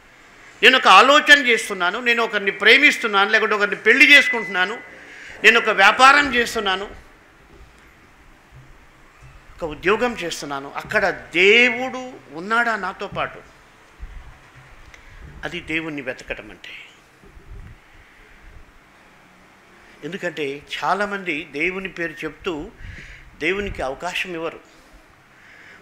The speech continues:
వారు చేస్తున్న అన్యాయపు విషయాల్లోకి దేవుణ్ణి ఎంటర్ కానివ్వరు, ఎందుకంటే దేవుడు ఒప్పుకోడు. వాళ్ళకు బాగా తెలుసు, అందుకొరకే వాళ్ళు ఆ ఏరియాని సరి చేసుకోరు. కాబట్టి దేవుణ్ణి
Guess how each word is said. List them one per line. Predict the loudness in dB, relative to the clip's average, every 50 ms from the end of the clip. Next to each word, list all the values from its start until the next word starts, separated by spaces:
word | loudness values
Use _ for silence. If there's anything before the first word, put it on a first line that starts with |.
| -2
వారు | 0 2 2 2
చేస్తున్న | 0 2 2 2 2 2 -2 -4 -4 -2 2 4
అన్యాయపు | 4 4 4 2 2 4 6 8 8 8 6 6 4 4 2 0 -8
విషయాల్లోకి | -6 -4 -2 -2 2 6 8 8 8 8 6 2 0 0 -2 -4
దేవుణ్ణి | 2 6 8 8 8 6 2 0 2
ఎంటర్ | 2 2 2 2 0 0 2
కానివ్వరు, | 2 0 0 0 -2 -4 -2 -4
ఎందుకంటే | -4 -6 -4 -6 -6 -6 -6
దేవుడు | -6 -4 -6 -4 -4 -6
ఒప్పుకోడు. | -8 -8 -8 -8 -8 -6 -6 -8 -14 -20 -20 _ _ _ _ _ _ _ _ -20 -20 -20 -16 -16 -16 -14 -14 -18 -20 -20 -20 -16 -10
వాళ్ళకు | -8 -8 -8 -8 -12
బాగా | -8 -6 -6 -4 -4 -6
తెలుసు, | -8 -8 -10 -12 -12 -12 -14 -14
అందుకొరకే | -14 -14 -12 -10 -10 -10 -10 -6 -6 -6 -4 -6 -8 -12 -20 -20 -20 -20 -20 -20 -12 -8
వాళ్ళు | -6 -6 -6 -8 -12 -14 -14 -16 -12 -8
ఆ | -6 -6 -6
ఏరియాని | -6 -6 -4 -4 -4 -2 -2 0 0 0 -2 -4
సరి | -8 -6 -6 -6 -6 -6 -8
చేసుకోరు. | -8 -8 -8 -10 -10 -10 -10 -14 -20 -20 -20 -20 _ _ _ -20 -20 -20 _ _ _ _ _ _ _ _ _ _ _ _ _ _ _ _ _ _ _ _ _ _ _ _ _ _ _ _ _ _ _ _ _ _ _ _ -20 -20 -20 -20 _ _ _ _ _ _ _ _ _ _ _ _ _ _ _ _ _ _ _ _ _ _ _ _ _ _ _ _ _ -18
కాబట్టి | -14 -14 -14 -14 -14
దేవుణ్ణి | -10 -6 -4 -4 -4 -4 -6 -12 -12 -14 -16